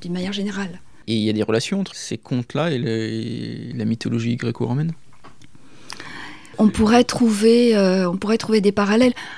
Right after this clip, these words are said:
Speaker 1: Alors, toute la psychanalyse en traite beaucoup. Euh, euh, en astrologie, on utilise beaucoup les mythes aussi pour, euh, expliquer.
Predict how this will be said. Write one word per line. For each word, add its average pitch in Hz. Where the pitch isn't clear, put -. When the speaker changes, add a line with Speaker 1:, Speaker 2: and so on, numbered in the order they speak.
Speaker 1:
Alors, 202
toute 277
la 208
psychanalyse 202
en 180
traite 190
beaucoup. 233
Euh, 185
euh, 185
en 185
astrologie, 208
on 190
utilise 185
beaucoup 226
les 220
mythes 233
aussi 208
pour, 196
euh, 180
expliquer. 262